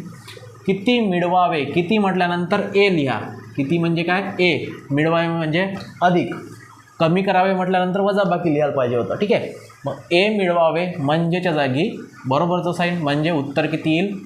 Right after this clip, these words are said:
एकवीस एक्स वजा सी येईल, ठीक आहे. मग आता काय करू म-, मित्रांनो आपण?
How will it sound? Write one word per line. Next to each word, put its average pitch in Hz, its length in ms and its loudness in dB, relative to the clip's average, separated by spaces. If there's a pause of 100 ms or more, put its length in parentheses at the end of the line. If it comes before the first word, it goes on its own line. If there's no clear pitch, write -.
(540)
एकवीस 170 720 0 (240)
एक्स - 520 -2
वजा 127 460 0 (200)
सी - 280 -6 (160)
येईल, 117 260 0 (360)
ठीक 220 120 0
आहे. - 220 2 (260)
मग 190 160 -2
आता 240 180 0
काय 247 160 4
करू 196 140 0
म-, 175 220 0
मित्रांनो 151 360 0
आपण? 135 300 2